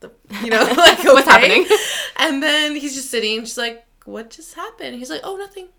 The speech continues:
Speaker 1: And she's like, "Hmm, it's something." And he was, but long story short, his main theme is that, like, he doesn't want to fuck up. He really does want to get married.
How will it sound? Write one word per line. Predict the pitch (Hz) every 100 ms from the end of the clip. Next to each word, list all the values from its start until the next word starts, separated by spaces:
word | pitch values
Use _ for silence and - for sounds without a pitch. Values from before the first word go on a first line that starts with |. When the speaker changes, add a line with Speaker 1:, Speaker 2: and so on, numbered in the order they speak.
| _
Speaker 1:
And | - 240 226
she's | 233
like, | 226 214 _ _ _ _ _
"Hmm, | 262 370 403 403 403 403
it's | 392 392 -
something." | 294 311 269 254 247
And | 254
he | 247
was, | 254 - - 220
but | 220 233 233
long | - 320 381
story | 330 294
short, | - 233 - - -
his | - 370 294
main | 302 285 262 233
theme | 208 208 269 349 370 - - _
is | - 247 202
that, | 226 214 -
like, | 208 196 185 _ _ _
he | - - 277
doesn't | 311 311 269
want | 262 247 247
to | 254
fuck | 233 220
up. | 202 202 196
He | - 269
really | 262 254 269
does | 240 220 247
want | 220 214
to | 220
get | 208
married. | - 185 190 180 180 190